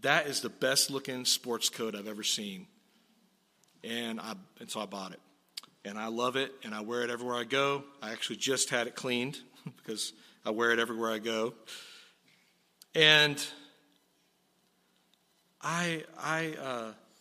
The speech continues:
I would say, "This is a beautiful jacket." But you know what's more beautiful than this jacket?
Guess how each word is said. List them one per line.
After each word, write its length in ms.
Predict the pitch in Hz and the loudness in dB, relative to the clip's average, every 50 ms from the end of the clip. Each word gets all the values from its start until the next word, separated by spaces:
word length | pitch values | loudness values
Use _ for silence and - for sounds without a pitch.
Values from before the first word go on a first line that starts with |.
| _ _ _ _ _ _ _ _ - | _ _ _ _ _ _ _ _ -4
I 100 | 143 147 | -2 0
would 100 | 151 147 | 2 2
say, 260 | - - 147 135 131 | 2 2 2 2 0
"This 240 | 135 151 156 - - | 0 0 0 2 2
is 120 | 147 - | 2 0
a 60 | 143 | 0
beautiful 400 | 117 - 131 139 143 139 - 139 | -2 -6 -6 -6 -6 -4 -6 -6
jacket." 440 | 139 - 151 165 180 - - 98 - - - _ _ _ _ _ _ _ _ _ _ _ _ _ _ _ _ _ _ | -4 -4 -4 -4 -6 -6 -10 -14 -14 -16 -20 _ _ _ _ _ _ _ _ _ _ _ _ _ _ _ _ _ _
But 160 | - - - | -2 0 2
you 60 | 147 | 4
know 60 | 151 156 | 4 4
what's 200 | 160 151 - 151 | 4 2 2 0
more 120 | 156 147 | 0 0
beautiful 360 | 135 131 147 151 143 - 147 | 0 0 -2 -2 -2 -4 -4
than 120 | 135 139 139 | -4 -2 -2
this 120 | 135 - | -2 -2
jacket? 420 | - 143 135 139 147 - 143 - | 0 0 -2 -2 -4 -6 -10 -12